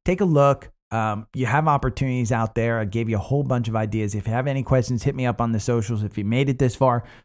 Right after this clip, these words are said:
rate the podcast, hit the five stars on Spotify, go to your library, go to shows on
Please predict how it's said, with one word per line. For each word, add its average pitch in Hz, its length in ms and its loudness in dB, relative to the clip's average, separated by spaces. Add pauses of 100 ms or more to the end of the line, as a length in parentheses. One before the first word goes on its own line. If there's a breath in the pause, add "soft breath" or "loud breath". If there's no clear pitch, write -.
(160)
rate 147 280 4
the 165 80 2
podcast, 127 640 0
hit 165 160 0
the 135 60 -4
five 131 280 2
stars 127 320 2
on 117 140 0
Spotify, 113 680 -2
go 131 200 2
to - 160 -4
your 120 140 2
library, 139 720 4 (300 loud breath)
go 113 100 -2
to 98 80 -2
shows 139 580 4
on 107 380 -2